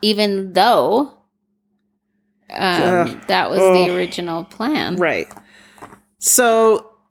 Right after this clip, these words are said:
Speaker 2: time in California, though.
Speaker 1: Not good.
Speaker 2: Yeah. Mm. Where did they live otherwise? Where was grandma?
Speaker 1: Um, Alabama?
Speaker 2: Al-, that, I thought it was
Speaker 1: Arkansas.
Speaker 2: in the South.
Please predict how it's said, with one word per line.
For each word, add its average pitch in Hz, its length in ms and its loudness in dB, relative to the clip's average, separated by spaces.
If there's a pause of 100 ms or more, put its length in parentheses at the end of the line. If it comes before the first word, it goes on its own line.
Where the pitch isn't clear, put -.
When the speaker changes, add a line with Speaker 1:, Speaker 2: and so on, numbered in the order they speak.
(140)
Speaker 2:
time 311 240 0
in 370 100 0
California, 214 640 0
though. 196 440 4 (760)
Speaker 1:
Not 196 340 -4
good. - 200 -10 (200)
Speaker 2:
Yeah. 214 360 2 (300)
Mm. 226 240 -6 (1700)
Where 226 160 2
did 349 180 0
they 285 120 2
live 254 360 0
otherwise? 233 640 -2 (1080)
Where 240 120 -2
was 247 160 -2
grandma? 233 340 -2
Speaker 1:
Um, 196 1300 4 (840)
Alabama? 202 640 -2 (120)
Speaker 2:
Al-, 214 260 -6
that, 262 240 -2
I 247 100 -2
thought 330 240 -10
it - 120 -4
was 180 300 -2
Speaker 1:
Arkansas. 180 640 -2
Speaker 2:
in 196 80 -12
the 196 80 -6
South. 180 540 -2